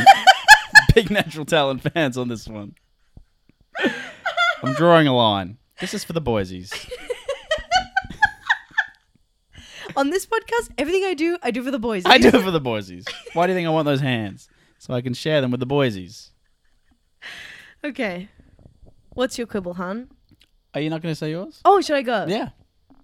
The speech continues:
Speaker 2: Okay, Ben, here's my quibble. <sighs>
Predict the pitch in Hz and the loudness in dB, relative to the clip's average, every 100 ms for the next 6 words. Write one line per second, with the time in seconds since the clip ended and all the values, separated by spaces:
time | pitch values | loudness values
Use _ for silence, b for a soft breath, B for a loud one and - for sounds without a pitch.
0 | _ _ _ _ 233 208 185 151 185 175 | _ _ _ _ -10 -10 -10 -10 -10 -12
1 | 160 - - - - _ _ _ _ _ | -16 -18 -20 -20 -20 _ _ _ _ _
2 | _ _ _ - - - _ _ _ _ | _ _ _ -20 -20 -20 _ _ _ _
3 | _ | _